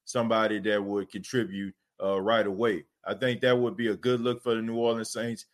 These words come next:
And also if they would go out and try to trade for a linebacker, man, somebody that can come in, uh, that can play out, uh, opposite of Demario Davis. You know, I love A J Klein, but sometimes he gets,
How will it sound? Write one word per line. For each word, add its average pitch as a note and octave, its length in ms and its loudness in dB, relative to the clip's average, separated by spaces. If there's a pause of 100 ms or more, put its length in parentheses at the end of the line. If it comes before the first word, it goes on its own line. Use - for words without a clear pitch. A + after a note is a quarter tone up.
(180)
And A2 140 0
also D#3 360 6
if C3+ 100 2
they C#3 120 6
would C3 200 4
go C3 240 2
out B2 280 6 (260)
and G2+ 100 -6
try C3 200 4
to A2+ 100 2
trade B2 360 2
for A2 180 2
a G#2+ 40 2
linebacker, F#2 680 -4
man, F#2 200 -10
somebody A#2 600 4
that G#2+ 220 2
can F#2+ 100 -12
come A2+ 280 0
in, A2 260 -2 (300)
uh, G2+ 240 2
that G#2 220 -2
can F#2+ 120 -6
play A#2 260 0
out, G#2+ 240 2 (160)
uh, G2 160 0
opposite A2 580 0
of G2 120 -2
Demario G#2 580 0
Davis. A2 460 0 (280)
You A2 100 -4
know, A#2 100 6
I A2 80 6
love B2 340 4
A A#2+ 140 4
J A#2 200 0
Klein, A#2 420 2
but G2 120 -4
sometimes A2+ 560 0
he A#2 140 -4
gets, G#2+ 340 -4